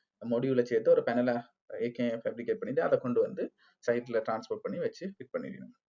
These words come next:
அப்ப இது ஈஸியான விஷயம். அப்ப, அ, இங்க பா-, இதுல பாத்தீங்கன்னா இன்னும் இதே மாதிரி ஒரு எல்லா இடத்துலயுமே ஒரு, அ, மூ-, மூன்று, ஒன்பது மொடியூல்லாம் இருக்கு. அப்ப இந்த ஒன்பது மொடியூல் உள்ள செட்டை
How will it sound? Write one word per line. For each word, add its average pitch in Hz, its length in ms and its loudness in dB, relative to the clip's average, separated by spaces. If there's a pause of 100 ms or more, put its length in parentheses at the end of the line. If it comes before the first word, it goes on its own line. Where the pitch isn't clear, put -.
அப்ப - 160 0
இது 131 120 2
ஈஸியான 110 360 0
விஷயம். - 280 -14 (680)
அப்ப, 113 440 6 (460)
அ, 107 400 4
இங்க 135 240 8
பா-, 104 220 10
இதுல 123 200 10
பாத்தீங்கன்னா 120 600 6
இன்னும் 127 320 0
இதே 120 240 2
மாதிரி 117 260 -2
ஒரு 131 200 0
எல்லா 131 320 4
இடத்துலயுமே 123 500 2
ஒரு, 147 240 -2 (420)
அ, 110 60 -2 (520)
மூ-, 113 200 -4
மூன்று, 113 540 -4
ஒன்பது 117 760 4 (440)
மொடியூல்லாம் 120 400 2
இருக்கு. - 260 -6 (160)
அப்ப 135 140 -4
இந்த 135 120 4
ஒன்பது 160 340 6
மொடியூல் 139 240 4
உள்ள 127 220 4
செட்டை - 420 2